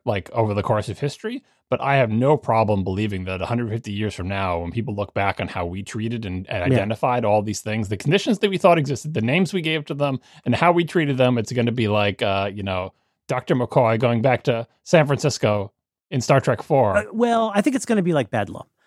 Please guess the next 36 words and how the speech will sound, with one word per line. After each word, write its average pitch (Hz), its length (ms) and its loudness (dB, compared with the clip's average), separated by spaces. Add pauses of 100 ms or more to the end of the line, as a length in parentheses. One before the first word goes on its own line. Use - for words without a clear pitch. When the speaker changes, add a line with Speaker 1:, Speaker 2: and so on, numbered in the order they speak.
(280)
Speaker 2:
the, 139 280 2
in 160 120 2
the 143 80 4
true 160 160 0
sense 139 180 0
of - 60 -6
the 123 80 0
word, 104 240 -2
the, 143 120 -4
as 120 200 0
in 117 140 2
the 113 160 0
asylum, 98 380 -2
the 101 80 -6
famous 104 400 -2
asylum. 110 600 0 (360)
Think 185 200 2
about 156 180 -2
the - 60 -8
scene 151 240 2
in 127 120 2
Amadeus, 113 720 0 (120)
uh, 110 380 0 (720)
uh, 110 380 0
the 104 120 -2
second 147 360 0
major 127 300 0
scene 110 360 -4
where 113 120 -4
we 113 100 -6
go 113 220 0
into 110 400 -4
a 104 260 -4 (580)
sanitarium, 104 840 -4
a 87 100 -8
facility, 107 720 -8